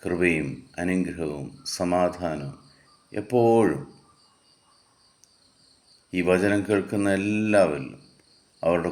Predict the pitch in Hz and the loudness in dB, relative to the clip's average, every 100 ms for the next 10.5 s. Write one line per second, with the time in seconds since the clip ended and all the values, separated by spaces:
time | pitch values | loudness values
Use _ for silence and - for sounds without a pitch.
0 | - 92 95 92 - 69 64 - - 92 | -4 -2 0 -2 -4 -10 -10 -8 -6 -2
1 | 98 101 107 95 85 76 71 69 71 - | -4 -4 -4 -2 -2 -2 -6 -10 -14 -12
2 | 76 71 69 65 60 - _ _ _ _ | -10 -4 -4 -6 -12 -18 _ _ _ _
3 | _ _ _ _ _ _ _ _ _ _ | _ _ _ _ _ _ _ _ _ _
4 | _ _ _ _ _ - 87 85 87 87 | _ _ _ _ _ -6 -2 -2 -2 0
5 | 95 90 85 82 85 82 87 87 85 - | 2 2 0 0 -2 -2 -2 0 -2 -6
6 | - 69 69 - _ _ _ _ _ _ | -8 -8 -10 -18 _ _ _ _ _ _
7 | _ - 92 85 92 92 95 - 92 73 | _ -2 0 2 4 4 0 -4 -6 -4
8 | 71 - - _ _ _ _ - - - | -6 -10 -20 _ _ _ _ -12 -10 -8
9 | - - - - - - - - - - | -10 -10 -10 -10 -12 -14 -16 -18 -16 -6
10 | 95 101 107 107 107 | 0 2 4 4 4